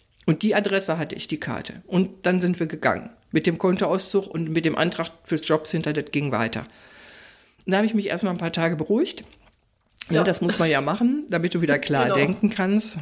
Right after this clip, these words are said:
Speaker 1: Also man braucht nicht unbedingt ein paar Tage, aber, und dann hab ich geschrieben, und das ist das,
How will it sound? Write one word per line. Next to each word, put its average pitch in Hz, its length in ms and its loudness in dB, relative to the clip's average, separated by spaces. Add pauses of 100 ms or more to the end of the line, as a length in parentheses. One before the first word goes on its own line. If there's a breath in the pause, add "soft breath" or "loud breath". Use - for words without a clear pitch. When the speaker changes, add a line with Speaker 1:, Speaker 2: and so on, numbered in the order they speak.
(120)
Speaker 1:
Also 143 120 0
man 135 280 0
braucht 156 200 2
nicht 151 160 -2
unbedingt 156 360 0
ein 139 60 -4
paar 147 260 0
Tage, 180 400 2
aber, 131 200 -4 (680 loud breath)
und 196 160 4
dann 233 220 2
hab 247 100 -6
ich - 200 -8
geschrieben, 185 640 0 (240)
und 175 240 2 (100)
das 185 220 2
ist - 240 0
das, 170 320 2